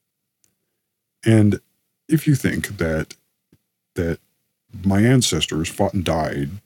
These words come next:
to build France and Europe,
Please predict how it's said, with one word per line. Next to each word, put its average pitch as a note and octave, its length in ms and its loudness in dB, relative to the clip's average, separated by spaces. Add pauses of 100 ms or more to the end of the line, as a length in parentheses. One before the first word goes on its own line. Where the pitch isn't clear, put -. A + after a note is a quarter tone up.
to - 80 -14
build E2 540 -2 (1160)
France - 480 -4 (1300)
and G2 180 2
Europe, - 380 0